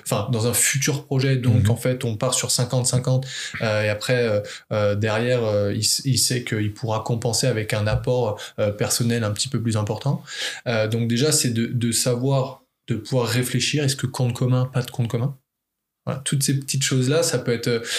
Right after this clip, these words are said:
Speaker 1: ça peut être hyper intéressant de, de pouvoir le faire. Après, je dirais, pour le côté financement, euh, je vais, ils vont pas forcément le regarder sur comment vous les répartir, les,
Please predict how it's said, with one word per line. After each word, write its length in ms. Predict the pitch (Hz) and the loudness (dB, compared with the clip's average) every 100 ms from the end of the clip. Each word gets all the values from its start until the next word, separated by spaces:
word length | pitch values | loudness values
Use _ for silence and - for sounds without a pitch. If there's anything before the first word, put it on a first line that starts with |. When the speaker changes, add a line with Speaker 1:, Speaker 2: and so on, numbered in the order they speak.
| - | -4
Speaker 1:
ça 140 | - 127 | -2 -2
peut 100 | 123 | -2
être 120 | 123 | -2
hyper 200 | 123 127 | 0 0
intéressant 500 | 123 127 123 120 151 | 0 0 2 2 2
de, 340 | 131 117 113 | 2 2 0
de 160 | 110 113 | 0 -2
pouvoir 260 | 113 120 113 | -2 -2 0
le 60 | |
faire. 180 | 165 135 | -2 0
Après, 380 | 123 - 165 147 | -2 2 2 4
je 80 | 123 | 2
dirais, 340 | 127 143 139 - | 2 0 -2 -6
pour 260 | - 160 143 | -2 0 4
le 300 | 131 127 117 | 4 2 -2
côté 400 | - 123 - 131 | -2 -4 0 0
financement, 880 | 131 - 135 131 131 139 139 131 - - - - - | 0 4 4 6 4 4 2 2 -4 -14 -14 -10 -2
euh, 240 | 104 104 104 | 0 2 2
je 200 | 98 104 | 2 2
vais, 220 | 113 - - _ - | 0 -4 -14 _ -4
ils 100 | 117 | 0
vont 120 | 101 | 0
pas 180 | - 120 | 0 -2
forcément 420 | - 107 - 113 | 0 0 2 2
le 80 | 113 | 2
regarder 540 | 113 113 113 127 - - _ _ _ - | 0 0 0 -2 -4 -14 _ _ _ -8
sur 380 | - - 98 - | -4 -2 -2 0
comment 260 | 113 110 | 0 2
vous 140 | 107 107 | 2 2
les 140 | 104 | 2
répartir, 520 | 104 104 101 - 113 | 0 -2 -2 0 0
les, 120 | 101 | 0